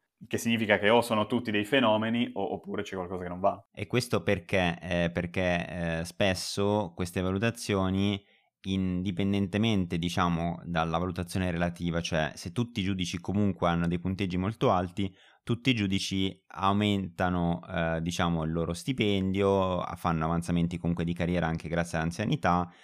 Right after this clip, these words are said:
Speaker 2: quindi c-, e tutti hanno per esempio la pensione più alta possibile, quindi diciamo tendono a essere abbastanza buoni tra di loro
Speaker 1: Sì,
Speaker 2: in modo
Speaker 1: es-,
Speaker 2: tale che
Speaker 1: c-,
Speaker 2: poi
Speaker 1: c'è un atteggiamento un po' di, co-, quasi di corporativismo de-, tra, tra i magistrati.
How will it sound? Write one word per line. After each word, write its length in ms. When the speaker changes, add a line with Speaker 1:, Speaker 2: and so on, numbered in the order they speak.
Speaker 2:
quindi 280
c-, 100
e 180
tutti 260
hanno 240
per 120
esempio 280
la 120
pensione 440
più 140
alta 260
possibile, 540
quindi 220
diciamo 440
tendono 460
a 80
essere 300
abbastanza 520
buoni 520
tra 160
di 100
loro 300
Speaker 1:
Sì, 60
Speaker 2:
in 40
modo 140
Speaker 1:
es-, 60
Speaker 2:
tale 200
che 80
Speaker 1:
c-, 100
Speaker 2:
poi 120
Speaker 1:
c'è 100
un 220
atteggiamento 560
un 80
po' 600
di, 300
co-, 160
quasi 220
di 80
corporativismo 1080
de-, 160
tra, 380
tra 120
i 40
magistrati. 680